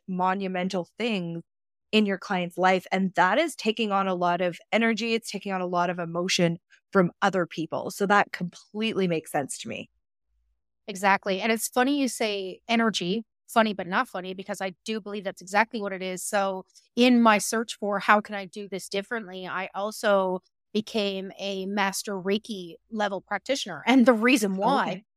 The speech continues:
Speaker 2: is because I wanted to understand the energetics of it too. I didn't want it to just be brained. I wanted it to be left
Speaker 1: Right.
Speaker 2: brain and right brain. So how do we make this a holistic approach to psychological
Speaker 1: Mm-hmm.
Speaker 2: safety? Because energy work or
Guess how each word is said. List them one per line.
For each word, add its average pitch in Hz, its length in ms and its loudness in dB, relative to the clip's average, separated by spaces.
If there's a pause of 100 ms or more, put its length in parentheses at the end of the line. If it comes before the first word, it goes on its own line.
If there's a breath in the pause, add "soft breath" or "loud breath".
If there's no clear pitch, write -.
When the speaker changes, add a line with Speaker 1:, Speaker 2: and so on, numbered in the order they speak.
(100)
Speaker 2:
is 233 120 -8
because 247 180 2
I 240 60 6
wanted 247 240 8
to 226 80 0
understand 214 580 -4
the 196 180 -14
energetics 214 580 -6
of 175 100 -10
it 175 80 -16
too. 247 200 -4
I 190 60 0
didn't 254 260 -8
want 254 180 -2
it 262 120 -6
to 190 220 -12
just 220 340 -2
be 208 380 -8 (380)
brained. 202 520 2
I 214 100 0
wanted 214 320 0
it 220 120 -8
to 220 80 -14
be 202 140 -10
left 196 260 -2
Speaker 1:
Right. 151 160 -8
Speaker 2:
brain 202 240 -6 (120)
and 247 320 4
right 175 260 -2
brain. 147 340 -12 (300)
So 226 240 4
how 233 300 2
do 247 120 -6
we 220 420 -8 (100)
make 226 260 4
this 220 220 0
a 214 60 -8
holistic 220 720 -2
approach - 520 -12 (260)
to 220 60 -2
psychological 190 640 0
Speaker 1:
Mm-hmm. 170 80 -8
Speaker 2:
safety? 165 280 -14 (100)
Because 220 400 -2
energy 233 680 -4
work 202 400 -6 (320)
or 208 380 2